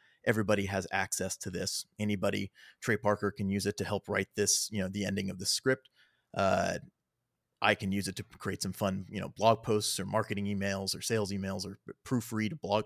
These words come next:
uh, you know, something I've written. Um, or these children, which, you know, it's a whole nother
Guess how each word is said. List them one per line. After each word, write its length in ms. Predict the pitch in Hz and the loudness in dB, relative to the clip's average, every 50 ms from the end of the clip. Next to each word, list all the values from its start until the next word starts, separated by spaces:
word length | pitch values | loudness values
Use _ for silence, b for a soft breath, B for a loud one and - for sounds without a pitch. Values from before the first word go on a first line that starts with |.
| - - 92 | -2 -6 -6
uh, 260 | 95 - - - - - b b b b b _ | -6 -6 -6 -8 -12 -14 b b b b b _
you 80 | 110 104 | -6 -4
know, 60 | - | -2
something 340 | - 120 107 - 104 95 90 | 0 0 0 0 -2 -2 -2
I've 120 | 90 - | 0 2
written. 280 | 131 143 156 165 160 - b b b b b b b b - | 2 2 2 0 -4 -6 b b b b b b b b -2
Um, 560 | - 107 104 101 101 98 95 92 98 98 98 - _ _ _ _ _ _ _ _ _ _ | 2 2 4 4 4 4 2 0 -4 -6 -10 -14 _ _ _ _ _ _ _ _ _ _
or 160 | 101 107 110 | 2 2 2
these 220 | 104 110 110 104 - _ _ _ _ _ _ - | 4 2 0 -2 -2 _ _ _ _ _ _ 4
children, 460 | - 143 131 104 101 101 107 120 117 - | 6 6 6 6 4 2 0 -2 -4 -6
which, 260 | - 101 98 - - - | -6 -6 -4 -4 -4 -6
you 200 | - - - 95 | -6 -6 -4 -2
know, 120 | 98 101 | -2 -2
it's 140 | 101 - - | -2 -4 -6
a 40 | 101 | -2
whole 160 | 113 110 104 | -2 0 2
nother 300 | 98 104 104 104 101 98 | 2 2 2 2 0 -2